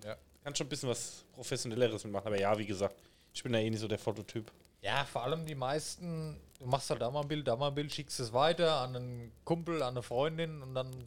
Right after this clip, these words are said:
Speaker 2: Hm.
Speaker 1: wird das Bild mal angeguckt und dann, was, wo kommt das her? Ich, ich muss das beste Bild jetzt machen, jeder von meinen Kontakten sieht es und
Speaker 2: Der ist ja
Speaker 1: ich
Speaker 2: größer wirkt, Dennis.
Speaker 1: Ja. Ach, nee, das ist alles, es ist vieles ein bisschen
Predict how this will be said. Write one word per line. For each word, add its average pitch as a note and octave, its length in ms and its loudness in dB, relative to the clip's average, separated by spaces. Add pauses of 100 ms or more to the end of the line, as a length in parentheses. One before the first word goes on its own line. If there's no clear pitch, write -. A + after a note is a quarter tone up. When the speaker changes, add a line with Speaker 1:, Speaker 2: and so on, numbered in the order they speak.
(240)
Speaker 2:
Hm. A2 160 -8 (420)
Speaker 1:
wird C3 140 -2
das C#3 80 0
Bild E3+ 260 -2
mal C3+ 140 4
angeguckt E3 520 -4
und C#3+ 140 -2
dann, C#3+ 120 -2 (1160)
was, C#3+ 240 -2 (920)
wo D3 80 -18
kommt F3+ 280 0
das F3 140 -2
her? E3 200 0
Ich, - 280 -6
ich - 180 -2
muss F3 320 -6
das D#3 160 -8
beste - 400 -4
Bild F#3 320 -6
jetzt D3+ 220 -12
machen, D3 260 -4 (220)
jeder D#3+ 400 -2
von D#3 200 -6
meinen D3+ 280 -6
Kontakten D3+ 580 -6
sieht F3 380 -4
es E3 280 0
und D#3 220 -4 (320)
Speaker 2:
Der G#2+ 60 0
ist G#2 100 0
ja G#2+ 60 4
Speaker 1:
ich - 80 0
Speaker 2:
größer A2+ 340 8
wirkt, G#2 240 0
Dennis. G#2+ 340 -4 (220)
Speaker 1:
Ja. G2 160 -14 (420)
Ach, - 80 -12 (640)
nee, - 80 -20
das - 100 -20 (140)
ist - 140 -20
alles, - 140 -20 (180)
es B2+ 160 -8
ist - 260 -8 (400)
vieles F#3 320 0
ein D#3 100 -10
bisschen D#3+ 260 -4